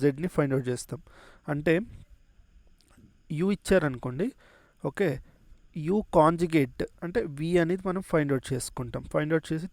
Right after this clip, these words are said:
తర్వాత finally దీంట్లో సబ్స్టిట్యూట్ చేస్తే f of z అనేది వస్తుంది. ఓకే, దీనికి ముందు వీడియోలో నేను హార్మోనిక్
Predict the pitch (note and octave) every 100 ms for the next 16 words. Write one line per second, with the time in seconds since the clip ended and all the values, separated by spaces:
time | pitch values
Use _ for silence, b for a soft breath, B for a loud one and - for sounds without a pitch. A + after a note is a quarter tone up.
0 | D3+ D3 D3 F3+ F#3+ - - - D3+ D3+
1 | D#3 D3+ D3 D3 - C#3+ - D3+ C#3 C#3
2 | - A3+ D4 b b b b b D#3 -
3 | D#3+ C#3+ D3+ C#3+ D3+ F#3+ D3 - C#3 C3
4 | - b b - C#3+ F3+ C#3 C3+ D3 F3
5 | E3+ E3 D#3 D#3+ E3 F3 F3 E3+ E3+ E3+
6 | E3+ G3+ D3 D#3 E3 E3+ F3